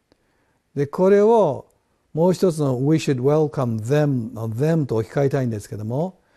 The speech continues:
この動詞の後はですね、目的格というのになりますから、「he」のところちょっと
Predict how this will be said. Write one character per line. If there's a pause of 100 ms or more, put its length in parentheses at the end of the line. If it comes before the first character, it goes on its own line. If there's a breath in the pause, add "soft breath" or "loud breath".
(540 soft breath)
こ
の
動
詞
の
後
は
で
す
ね、 (300)
目
的
格 (220)
と
い
う
の
に
な
り
ま
す
か
ら、 (420 soft breath)
「he」
の
と
こ
ろ
ち
ょ
っ
と